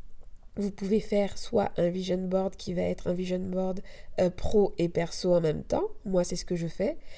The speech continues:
Ou alors, vous pouvez très bien faire un vision board professionnel, donc complètement à part, et à côté, un vision board perso. Et je peux aller plus loin, vous pouvez aussi faire un vision board de famille, un vision board de couple,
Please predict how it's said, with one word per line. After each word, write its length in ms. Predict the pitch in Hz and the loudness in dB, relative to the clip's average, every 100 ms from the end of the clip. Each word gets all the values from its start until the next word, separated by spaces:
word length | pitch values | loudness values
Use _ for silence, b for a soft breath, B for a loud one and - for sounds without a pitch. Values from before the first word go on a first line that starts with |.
| B B 302 | B B 4
Ou 100 | 320 | 8
alors, 320 | 220 196 254 | 8 6 4
vous 80 | 214 | -2
pouvez 240 | 202 185 | -2 -2
très 180 | - 185 | 0 0
bien 200 | 185 185 | 0 0
faire 260 | - 247 - | -2 -2 0
un 80 | 185 | -2
vision 280 | 196 185 180 | 0 -2 -4
board 400 | 180 185 196 190 - | -2 -2 -2 -4 -10
professionnel, 840 | - 190 202 190 190 175 175 285 370 - - | -2 0 0 -2 -2 0 0 0 -4 -6 -4
donc 140 | 180 | -4
complètement 480 | 202 208 214 214 196 | -4 0 0 2 2
à 100 | 180 | 2
part, 320 | 175 196 240 B B B B - | -4 -6 -8 B B B B 2
et 120 | - | 4
à 100 | 196 | 2
côté, 440 | - 185 - 196 - | 2 -2 0 0 2
un 100 | 185 | 0
vision 300 | 185 185 180 | 2 0 0
board 340 | 180 185 214 214 | 2 0 0 -2
perso. 460 | - 208 - - - B B B B | -4 -4 -4 -6 -6 B B B B
Et 80 | 214 | 0
je 100 | 208 | 2
peux 80 | - | 4
aller 200 | 180 175 | 4 4
plus 200 | - 240 | 0 0
loin, 160 | 302 269 | 2 0
vous 80 | |
pouvez 260 | 196 190 180 | -2 -2 0
aussi 260 | 170 - 226 | 0 -2 -2
faire 260 | 233 220 - | 0 2 2
un 100 | 170 | 0
vision 280 | 180 180 | 0 0
board 380 | 180 185 180 180 - | 0 0 0 -2 -6
de 140 | 170 | -4
famille, 600 | 160 - 190 233 415 415 | -4 -2 -2 0 2 2
un 80 | 208 | 2
vision 260 | 180 180 180 | 2 0 0
board 280 | 185 160 208 | 0 -2 -2
de 100 | 202 | -4
couple, 500 | - 330 330 - | -2 2 2 2